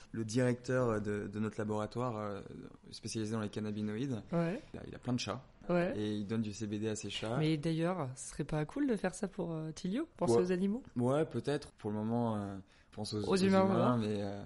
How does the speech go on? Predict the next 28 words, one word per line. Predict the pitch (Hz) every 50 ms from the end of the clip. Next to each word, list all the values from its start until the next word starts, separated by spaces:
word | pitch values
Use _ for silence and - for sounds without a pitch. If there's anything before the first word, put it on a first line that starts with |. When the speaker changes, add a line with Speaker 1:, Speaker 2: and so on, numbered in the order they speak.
| - - - - - - _
Speaker 1:
pourquoi | - 104 92 110 101 -
pas, | - 131
hein. | 127 120 110 104 - -
Speaker 2:
Ça | - -
peut | 170
être | 160 -
rigolo. | - 170 156 165 190 269 277 - - -
Speaker 1:
Ouais, | 107 120 151 151
dans | 120 104 101 101 101 98 95
le | 95 -
futur, | - 98 - - 127
ça | 127 127 104
peut | - -
être, | 101 - - 95 95 -
ça | - 104
peut | - 107
être | 104 -
intéressant. | 104 101 - 98 98 95 - - 107 110 123 113 101 92 - - - - - -
Et | 98
d'ailleurs, | 95 95 95 104 117
du | 110 104 98
coup, | - - 123
le, | 110 98 98 95 87
le | 90 98 104
directeur | 101 110 110 107 107 107 - 110 107 104
du | 104 101
labo, | 104 104 98 110 110 120 135 147
euh, | -